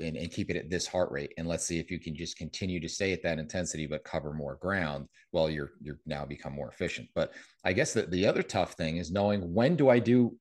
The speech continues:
each one, right? How do I know when today's the day to go hard, today's the day to go easy? Do I go in between?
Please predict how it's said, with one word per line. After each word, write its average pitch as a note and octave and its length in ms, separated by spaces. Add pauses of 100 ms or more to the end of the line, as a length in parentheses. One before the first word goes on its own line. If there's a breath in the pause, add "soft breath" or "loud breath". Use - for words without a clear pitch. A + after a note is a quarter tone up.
each A#2+ 220
one, A#2 220
right? D2+ 260
How F#2 140
do G#2+ 120
I G2 100
know G#2 300
when F2+ 280
today's F2 380
the G2 80
day F#2 180
to E2+ 80
go D#2+ 160
hard, F#2+ 260
today's D#2 300
the D2 60
day D2 200
to C#2+ 80
go C#2+ 140
easy? G#2 320
Do D#2+ 140
I C#2 100
go C2+ 220
in C#2 80
between? F#2 500